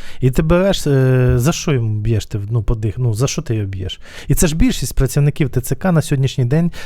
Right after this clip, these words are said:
цим займається, виходячи з інформації з мережі. Просто беруть і іздіваються. А все чому? Взяли спеціальну категорію громадян, які були на дні,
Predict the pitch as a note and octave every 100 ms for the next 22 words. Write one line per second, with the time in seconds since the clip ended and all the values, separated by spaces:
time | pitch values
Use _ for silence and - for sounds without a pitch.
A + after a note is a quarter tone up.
0 | - - D3 B2 C3+ B2 D#3 F#3+ D#3+ -
1 | A#2 A#2+ D3 C3+ - B2+ B2 A#2+ B2+ B2
2 | C#3 C#3 B2+ A#2 B2 C3 B2+ A2+ F2 -
3 | - - - - _ _ - - - D3
4 | F3+ - C3+ A2+ B2 D#3+ - C#3 C3+ A#2
5 | C3+ C3 C3 A2 F2+ - - - - -
6 | A#2 - D3 - E3 B2+ A2 A#2 - A2
7 | C3+ D#3+ F3 D#3 A2 - - - - C3+
8 | - D#3 C#3+ B2+ - B2+ C#3 A#2+ C#3+ B2
9 | B2 A#2 B2 C3 C3+ F3 D#3 B2 - B2
10 | C3+ B2+ A#2+ D3 B2+ B2 B2+ A#2+ A#2+ D3